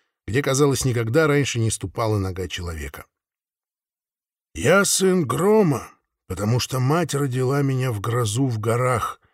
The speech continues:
и мы все так и рождаемся. Выходим из утробы под грохот молний, наделены даром предвидения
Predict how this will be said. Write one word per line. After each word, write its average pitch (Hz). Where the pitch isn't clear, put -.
и 85
мы 123
все 147
так 117
и -
рождаемся. 98
Выходим 160
из 135
утробы 131
под 110
грохот 110
молний, 104
наделены 110
даром 147
предвидения 131